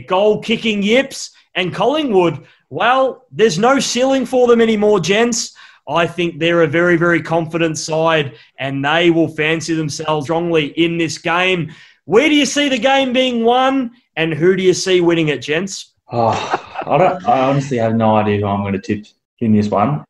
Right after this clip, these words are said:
Speaker 2: Geelong, as I've mentioned, I'm losing confidence in them, but at the same time, I still don't really know how to read their performance against Port Adelaide, considering Port Adelaide have been the top side all year, and Geelong, had they have taken their chances, very well could have won.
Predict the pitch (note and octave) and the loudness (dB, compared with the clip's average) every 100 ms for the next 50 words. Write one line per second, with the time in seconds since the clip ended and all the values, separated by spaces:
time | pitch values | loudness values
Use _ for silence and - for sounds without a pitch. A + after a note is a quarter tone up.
0 | - A#2 A#2+ B2 B2 A#2 A#2 A2 A2 A2 | -2 2 4 4 2 -2 -2 -2 -2 -4
1 | A2 B2 B2+ C#3 D#3 D#3 B2+ A2+ A#2+ A2 | -2 -2 2 2 0 -2 -2 -4 -4 -6
2 | A2+ G#2+ G#2+ G#2 F2+ - A#2 - - A2+ | -2 2 2 4 2 0 -4 -10 -4 -2
3 | A2 A2 A2 G#2 G#2 A2 - - B2 A2 | 0 -2 -2 -2 0 -2 -4 -2 0 2
4 | A2 G#2+ G#2 G2 G2 G2 F#2+ F#2 G2 G2+ | 2 2 2 0 -2 -4 -4 -2 0 0
5 | G2+ G#2 G#2 G2 F#2+ G2+ A2 A2 G2+ G2 | -4 -4 -4 -2 0 2 0 -2 -4 -4
6 | - F#2+ G2+ G#2 G#2+ - G#2 - G#2+ G#2 | -2 0 0 0 -2 -4 -10 -8 -6 -6
7 | G2 F#2+ C3+ B2 A2 G2+ G2 G2+ G2 A2+ | -6 -4 0 2 2 0 -2 -2 -4 -4
8 | A#2+ - - F#2+ F#2 E2+ G2 F#2+ G2 G2+ | -2 -2 -2 -2 0 0 0 0 -2 -2
9 | E2+ D#2 F#2+ G2 G2 A2 G#2 G2+ G2+ F#2 | -2 -2 -2 -2 -2 0 0 0 0 -4
10 | - G2+ F#2+ F#2 - G#2+ G#2 F#2 F#2 G#2+ | -4 -2 0 -2 0 -2 -2 -6 -4 -2
11 | A2+ G#2+ G2 G2 G#2 G2+ F#2 F#2 - F#2+ | -2 -4 -6 -2 0 2 0 -2 -4 -4
12 | F#2 G2+ | -2 -2